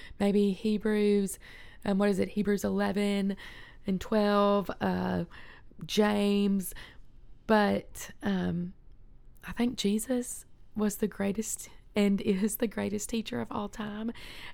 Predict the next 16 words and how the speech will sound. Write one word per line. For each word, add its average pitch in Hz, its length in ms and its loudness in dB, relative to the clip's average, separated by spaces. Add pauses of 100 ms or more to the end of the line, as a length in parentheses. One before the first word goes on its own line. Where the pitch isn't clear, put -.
And 202 340 4
in 208 200 4
Luke 196 240 4
chapter 220 440 -2
eight, 196 360 -2
he 214 200 0
really 202 320 0
teaches 226 500 -6
his 208 180 -2
disciples 196 800 -4 (360)
a 202 120 2
lesson 202 640 0
in 190 180 0
faith. 220 560 -6 (400)
And 214 160 2
so 208 480 2